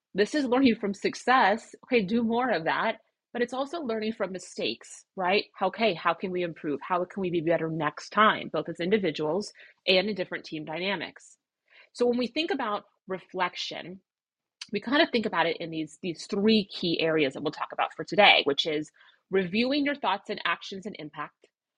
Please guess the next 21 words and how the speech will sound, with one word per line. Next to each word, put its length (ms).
learning 340
from 160
experience, 680
and 140
applying 500
those 200
lessons. 640
So 320
as 200
you 80
think 300
about 320
reviewing 640
your 140
thoughts, 400
actions, 400
and 140
impact, 540
you 100
know, 80
our, 320